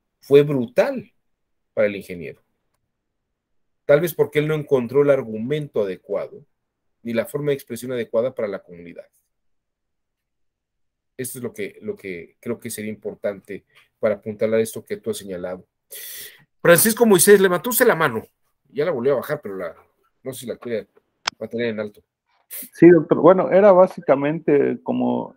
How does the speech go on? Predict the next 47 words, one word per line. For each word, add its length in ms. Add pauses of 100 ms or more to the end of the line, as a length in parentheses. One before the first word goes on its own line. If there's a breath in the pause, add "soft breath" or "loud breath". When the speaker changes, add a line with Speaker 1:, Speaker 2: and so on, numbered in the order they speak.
(120)
Speaker 2:
el 140
apunte 440
acerca 440
del 240
tema 280
otra 300
vez 160
de, 100
¿no? 160
del, 240
del 240
Tren 220
Maya, 320
¿no? 120
O 460
sea, 140
sí 200
es 100
cierto, 340
hay 80
dos 300
argumentos. 720
El 100
argumento 640 (220)
de 160
los 180
ecologistas, 760
pero 160
también, 380
como 220
usted 200
bien 220
decía, 360
tendría 460
que 100
llegar 320
al 140
contexto, 640
¿no? 80
Es 160
decir, 180
¿dónde 280
están? 320
Nosotros 400
en 80
la 60
península, 680